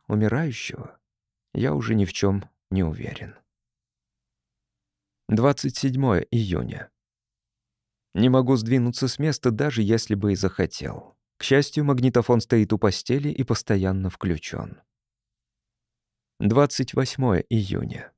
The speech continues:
Мои новые способности и не думают рассеиваться, хотя Челтониум давно уже должен был разложиться. Полное понимание сигнала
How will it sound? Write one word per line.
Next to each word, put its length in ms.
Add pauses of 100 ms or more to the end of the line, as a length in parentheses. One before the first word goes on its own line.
(1200)
Мои 220
новые 340
способности 920
и 100
не 120
думают 440
рассеиваться, 960
хотя 280
Челтониум 560
давно 320
уже 160
должен 380
был 160
разложиться. 720 (500)
Полное 420
понимание 600
сигнала 560